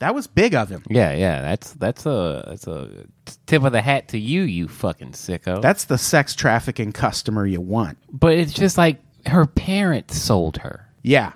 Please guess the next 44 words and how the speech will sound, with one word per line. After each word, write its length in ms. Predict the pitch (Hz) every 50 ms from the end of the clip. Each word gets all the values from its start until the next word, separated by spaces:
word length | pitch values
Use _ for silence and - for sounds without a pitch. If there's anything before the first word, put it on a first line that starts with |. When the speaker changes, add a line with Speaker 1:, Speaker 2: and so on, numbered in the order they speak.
| _ _
Speaker 1:
Police 340 | - 143 131 135 160 147 -
say 160 | - 160 147
there's 200 | 147 139 131 -
hundreds 840 | - - - 120 139 135 135 139 139 135 127 123 123 - - - - -
of 140 | 151 131 117
cases 420 | - 160 160 165 - - 101 - 120
like 160 | 107 101 -
this 240 | - 110 101 - -
in 240 | - 113 117 120
this 460 | 117 117 117 113 - - - - - - _ _ _ -
city, 560 | - - - - 170 160 131 107 101 - - 98
and 120 | 107 110
it's 220 | 110 104 - -
young 240 | - 107 113 120 127
girls 320 | 120 123 123 123 123 123 -
from 180 | - 131 117
poor 220 | - - 113 120 131
neighborhoods. 720 | 127 117 117 107 113 110 117 117 117 131 135 - - - _ _ _
Speaker 2:
And 240 | 143 143 147 143 - - - _ -
here's 360 | - - 156 196 208 175 185
my 100 | 170 156
only 240 | 156 160 143 135 127
question. 600 | - 180 202 208 - - - 101 92 110 147 - _ _ _ _ _ _ _ _ _ _
After 360 | - 127 151 170 - - 170 160
the 140 | 139 139
quote-unquote 800 | 123 - - 156 151 143 139 135 127 104 135 139 131 110 107 113
divorce, 520 | 110 120 107 101 120 160 156 139 131 127
because, 380 | - - 110 - 120 113 104 101
you 80 | 123 123
know, 340 | 113 107 104 107 110 120 147
he's 200 | - 117 110 110
only 160 | 131 135 131
gonna 160 | 120 117 110 104
use 240 | 98 104 117 117
her 80 | 110 104
for 140 | 92 107 95
so 140 | - - 113
long 200 | 107 107 110 110
or 100 | 101 101
she 120 | - 113
got 180 | 101 104 98 92
pregnant 360 | - 107 107 110 117 113 110
or 100 | 95 90
whatever, 520 | 90 87 87 110 151 160 127 107 104 117